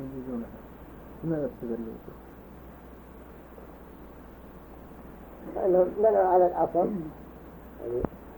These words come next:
Speaker 2: يعني الأصل أن الجماعة هذا مقتد بالإمام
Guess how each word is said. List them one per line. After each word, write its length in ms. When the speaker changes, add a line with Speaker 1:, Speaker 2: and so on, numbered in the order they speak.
Speaker 2:
يعني 200
الأصل 460
أن 240
الجماعة 680
هذا 400
مقتد 600
بالإمام 580